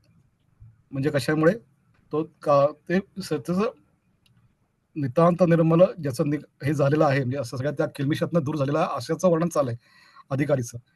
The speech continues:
पण त्याची क्वालिफिकेशन सांगतायत. त्याची क्वालिफिकेशन काय, कुठली कुठली आहेत? पहिलं, "विधिवत अधीत वेद वेदांग." आणि त्याच्यामुळे काय झालंय?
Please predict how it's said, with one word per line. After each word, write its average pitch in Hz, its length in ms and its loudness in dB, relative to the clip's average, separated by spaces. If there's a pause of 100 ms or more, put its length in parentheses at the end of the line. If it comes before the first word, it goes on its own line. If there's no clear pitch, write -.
(260)
पण 143 120 -2
त्याची 147 240 0
क्वालिफिकेशन 175 640 4
सांगतायत. 120 400 -2 (680)
त्याची 147 120 -8
क्वालिफिकेशन 170 460 4
काय, 180 160 2
कुठली 170 260 -2
कुठली 175 160 0
आहेत? 180 100 -2
पहिलं, 160 240 2 (120)
"विधिवत 175 440 0
अधीत 170 320 0
वेद 160 280 2
वेदांग." 139 480 0 (1000)
आणि 139 160 -2
त्याच्यामुळे 165 380 2
काय 175 220 4
झालंय? 170 280 6